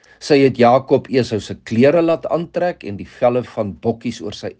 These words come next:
arms en om sy nek laat sit. Jakob het hom as Esau voorgedoen en die ete vir Isak gegee.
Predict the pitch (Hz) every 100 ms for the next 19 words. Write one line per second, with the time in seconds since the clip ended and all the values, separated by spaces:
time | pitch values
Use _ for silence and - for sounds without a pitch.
0 | - 131 127 113 - _ _ _ _ 120
1 | 113 113 - 107 95 92 113 113 98 92
2 | - 85 - _ _ _ _ _ _ _
3 | _ _ 113 120 113 127 120 113 113 123
4 | 117 98 - - 170 - 131 - 104 104
5 | - 80 101 95 - _ _ - 98 101
6 | 135 127 123 107 113 113 - 92 - -
7 | - -